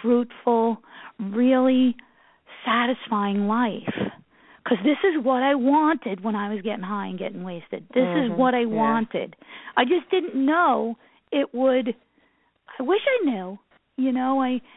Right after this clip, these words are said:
Speaker 1: and I, and I think as the boys get older, like, I want, I, I live by example. So, you know, I got that going for me, you know, so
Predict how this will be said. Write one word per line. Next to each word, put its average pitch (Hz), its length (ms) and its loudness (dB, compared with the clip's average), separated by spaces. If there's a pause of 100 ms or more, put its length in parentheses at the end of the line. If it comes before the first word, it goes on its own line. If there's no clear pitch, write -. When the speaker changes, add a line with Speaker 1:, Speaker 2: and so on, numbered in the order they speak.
(180)
Speaker 1:
and 240 160 0
I, 247 280 0
and 247 160 -2
I 247 140 0
think 262 260 -2
as 262 200 -2
the 269 80 -4
boys 277 300 -2
get 262 180 -4
older, 294 360 -2
like, 220 300 -6 (380)
I - 80 4
want, 330 400 -2 (260)
I, 320 260 -2 (200)
I 302 160 4
live 359 320 2
by 339 160 2
example. 294 840 -4 (460)
So, 269 320 4 (260)
you 285 80 0
know, 269 140 4
I 254 80 0
got 320 240 -2
that 311 240 0
going 202 340 0
for 196 220 -6
me, 226 260 -2 (500)
you 262 140 2
know, 254 300 2
so 254 220 2